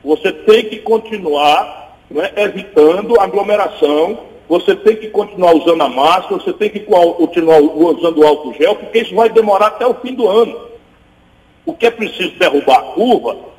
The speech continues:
é pra velocidade de contaminação diminuir e o sistema de saúde ter condição. E esse é o outro indicador. Quantos leitos de U T I tem Aracaju?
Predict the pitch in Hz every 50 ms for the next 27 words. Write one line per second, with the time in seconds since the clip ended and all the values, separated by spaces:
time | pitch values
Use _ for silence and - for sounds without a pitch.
0 | _ - 180 175 - - 226 240 - 226 226 220 226 233 220 - - - - -
1 | - 185 214 254 269 220 220 - - - - 180 - - 165 160 160 151 143 135
2 | - - 175 180 170 175 165 151 143 139 127 120 127 156 226 240 - - - -
3 | - - - - 185 233 226 - 233 214 - - 226 214 220 220 214 202 - -
4 | - 202 180 190 214 190 - 233 226 - 214 233 233 - - - 214 180 160 147
5 | 147 - 196 - - 220 208 214 220 220 - 220 202 190 214 - 220 220 180 180
6 | 175 151 117 - - - - - - - _ - - 233 269 269 262 254 240 214
7 | 202 226 226 226 233 220 - - 214 208 - - 208 202 208 214 202 - - 208
8 | 202 196 196 190 185 196 190 180 156 - 190 185 156 123